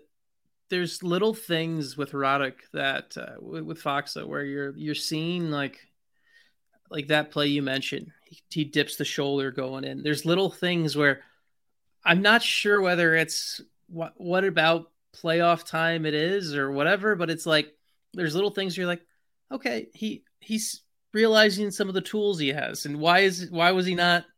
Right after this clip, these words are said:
like, y-, you're like, "Okay, this is the tools you have. Use them. That's great." Let's see more of this. Like, <laughs> so it's, it's, it's funny to see, but, like, that, that play, you're right. First period, forces the four on four. That's,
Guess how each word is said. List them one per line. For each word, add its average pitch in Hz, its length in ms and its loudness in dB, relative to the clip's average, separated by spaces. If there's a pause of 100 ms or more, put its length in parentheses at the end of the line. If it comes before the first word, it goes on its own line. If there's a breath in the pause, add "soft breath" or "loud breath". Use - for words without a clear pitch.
(160)
like, 160 180 -2 (280)
y-, 170 100 -10 (100)
you're 185 160 0
like, 175 160 4
"Okay, 208 380 6
this 208 160 -2
is 208 120 -2
the 220 80 -2
tools 220 320 -2
you 170 100 0
have. 143 160 0
Use 214 200 -4
them. 147 120 -2
That's 156 220 -4
great." 196 440 -2 (640 soft breath)
Let's 165 180 -4
see 196 140 -2
more 185 240 2
of 147 120 2
this. 123 260 -6
Like, 143 220 -2 (200)
<laughs> 220 180 2
so 196 220 0 (100)
it's, 226 580 -2
it's, 190 140 0
it's 190 160 -2
funny 214 280 4
to 185 100 2
see, 196 200 0
but, 143 140 -4
like, 143 220 -2
that, 160 220 -2
that 170 200 0
play, 165 200 0
you're 139 140 0
right. 123 260 -4
First 147 260 -2
period, 135 440 0 (540 soft breath)
forces 165 360 -4
the 147 80 -6
four 151 260 -4
on 135 160 -2
four. 127 760 -2
That's, - 500 -2